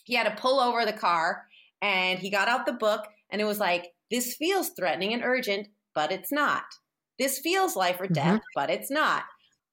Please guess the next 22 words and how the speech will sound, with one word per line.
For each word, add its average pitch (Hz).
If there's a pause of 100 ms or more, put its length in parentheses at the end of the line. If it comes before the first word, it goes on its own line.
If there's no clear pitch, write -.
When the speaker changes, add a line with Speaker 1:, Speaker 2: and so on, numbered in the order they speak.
(120)
Speaker 1:
The 254
therapist 294
that 202
gave 262
me 269
that 180
book 214
and, 180
and 175
helped 233
me 190
with 175
that, 160 (540)
she -
used 508
to 330
just 285
tell 285
me 277
sometimes, 220
"Just 247
picture 330